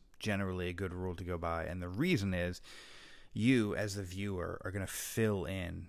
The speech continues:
If the rest of the movie is well done, you're gonna fill in what that thing is with these sort of possibilities from your subconscious that are infinitely more terrifying, usually, almost always, than whatever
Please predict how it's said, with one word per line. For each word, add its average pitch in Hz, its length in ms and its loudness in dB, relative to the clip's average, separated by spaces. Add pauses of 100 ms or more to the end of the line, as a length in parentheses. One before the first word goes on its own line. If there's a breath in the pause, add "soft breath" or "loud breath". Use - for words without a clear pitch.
(100)
If 90 100 -6
the - 80 -2
rest 120 180 6
of - 40 -4
the 120 80 4
movie 107 380 6
is 95 120 2
well 98 220 2
done, 87 480 -2
you're 110 140 -4
gonna 127 100 0
fill 113 480 2
in 95 320 0
what 92 200 -4
that 87 160 0
thing 95 280 -2
is 101 340 -2
with 95 200 -2
these 92 180 -4
sort 95 180 -2
of 85 220 -6
possibilities 95 800 -2
from 95 180 -4
your 90 140 -4
subconscious 92 680 -6
that 90 160 -2
are 85 180 -2
infinitely 120 460 2
more 104 180 2
terrifying, 92 640 0
usually, 90 600 -2
almost 92 400 -2
always, 82 400 -2 (720 loud breath)
than 107 160 4
whatever 95 600 4